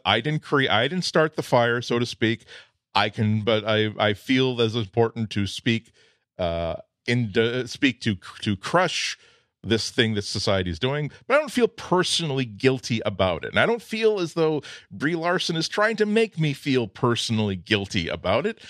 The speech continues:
I don't feel as though Brie Larson is trying to punish me for whatever. I feel as though she is making a really, really good case. Every time that, uh, I'm at an event, I do notice that it is <laughs> a lot of white dudes here.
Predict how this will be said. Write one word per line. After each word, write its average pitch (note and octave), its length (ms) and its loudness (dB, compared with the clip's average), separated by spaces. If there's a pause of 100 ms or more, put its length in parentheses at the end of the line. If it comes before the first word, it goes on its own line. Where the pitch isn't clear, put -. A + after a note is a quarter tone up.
(160)
I E3+ 80 4
don't C4 160 -2
feel A#3+ 400 0
as F3+ 120 -2
though F#3+ 140 -2
Brie G3 180 -6
Larson F3 320 0
is D3+ 60 -4
trying E3 180 0
to E3 60 -2
punish - 640 -2
me F2 480 0 (320)
for B2 280 0
whatever. A2+ 720 0
I A#2 140 4
feel E3+ 340 -2
as D3 140 -2
though C3+ 320 0 (180)
she D3 220 -2
is B2 140 0
making B2 300 0
a A2+ 80 4
really, B2 560 0
really C3+ 400 0
good C3+ 320 0
case. F2+ 380 -2
Every F#2 220 -2
time C3+ 320 0
that, C3 160 -4 (460)
uh, G#2 260 2
I'm A2 300 0
at G2+ 260 0
an B2+ 100 -6
event, A2+ 380 0
I G2+ 100 0
do G#2 180 -4
notice A#2+ 360 -2
that A#2 200 0
it G#2+ 140 -4
is A2 340 -4 (300)
<laughs> - 280 -16
a A2+ 160 -6
lot D#2+ 280 -4
of F#2+ 100 -2
white A#2 280 0
dudes A#2+ 300 -2
here. G2 360 0